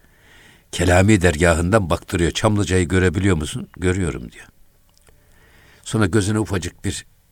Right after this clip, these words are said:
incir yaprağı koyuyor. "Şimdi bak." diyor, "görebiliyor musun?" "Göremiyorum."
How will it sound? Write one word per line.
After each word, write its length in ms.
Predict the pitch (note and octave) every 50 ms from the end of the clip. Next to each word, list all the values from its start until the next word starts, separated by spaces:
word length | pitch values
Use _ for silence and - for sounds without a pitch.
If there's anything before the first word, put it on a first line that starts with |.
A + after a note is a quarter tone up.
| _ - - -
incir 320 | F#2+ F2+ F2 F2 G2+ E2+
yaprağı 340 | D#2 D2 - - - D2 C2+
koyuyor. 500 | - - - D2+ C#2 - C#2 - - - -
"Şimdi 360 | - - C3 C#3 A2+ G2 C#2+
bak." 200 | D2+ D2 - -
diyor, 140 | - E2+ E2
"görebiliyor 500 | C#2+ G2+ F#2+ G2 F#2+ D#2 F2+ F#2+ G2+ F2
musun?" 340 | D2 C#2+ - - - - - _ _ _ - -
"Göremiyorum." 500 | G#2 G#2 F#2 F#2 E2 D2+ D2+ C#2 D#2